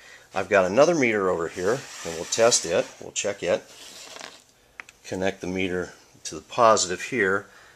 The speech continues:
that goes up to that third positive on that capacitor. And we'll just make the connection here on the capacitor. And what are we showing? Four point three nine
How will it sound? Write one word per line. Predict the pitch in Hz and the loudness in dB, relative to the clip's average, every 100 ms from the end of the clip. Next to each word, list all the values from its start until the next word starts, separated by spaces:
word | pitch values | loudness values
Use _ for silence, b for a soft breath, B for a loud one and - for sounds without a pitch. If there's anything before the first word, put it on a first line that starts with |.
| b b | b b
that | 87 85 90 | -12 -10 -6
goes | 90 95 92 - | -4 -2 -2 -2
up | 95 - | -4 -12
to | - | -8
that | 98 - | -8 -8
third | - 98 98 101 92 - _ | -8 -4 -2 -2 -4 -14 _
positive | - 95 92 101 92 | -4 -2 -2 -4 -6
on | 87 | -6
that | 92 - | -8 -8
capacitor. | 110 104 87 82 - 101 120 _ b b b b b b b b b b _ - | -12 -8 -6 -4 -4 -8 -12 _ b b b b b b b b b b _ -18
And | 87 87 82 | -14 -10 -10
we'll | 85 | -8
just | 82 - | -8 -8
make | 82 | -10
the | - | -14
connection | - - 78 - 85 | -18 -14 -10 -8 -8
here | 80 - 82 73 78 - - | -10 -12 -8 -8 -8 -14 -20
on | - 73 | -18 -16
the | |
capacitor. | - - 87 78 - 90 135 - b b b b b b _ | -18 -12 -6 -4 -4 -4 -8 -14 b b b b b b _
And | 98 95 92 90 87 80 | -8 -4 -2 -2 -6 -8
what | 87 110 104 | 0 0 2
are | 104 | 0
we | 110 | 0
showing? | 107 - 104 73 | 0 0 0 -2
Four | 71 - - 127 143 165 | -8 -12 -2 2 4 4
point | 165 - 139 127 123 | 2 -2 2 4 2
three | - - - 113 131 | -4 -12 -8 -4 0
nine | 120 107 104 101 98 | 2 2 2 0 -2